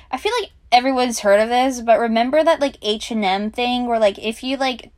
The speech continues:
donate your clothes back or something, you get, like, a fifteen percent discount, and, like, the clothes that you, like, give to H and M, they'll, like, either donate it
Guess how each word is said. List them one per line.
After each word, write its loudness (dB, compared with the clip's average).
donate 6
your 0
clothes 0
back 0
or -4
something, -2
you -4
get, -2
like, -8
a -2
fifteen -6
percent -8
discount, -2
and, -2
like, -2
the -6
clothes 0
that -4
you, -8
like, -6
give -2
to -10
H -6
and -6
M, -4
they'll, 2
like, 0
either -6
donate -4
it 0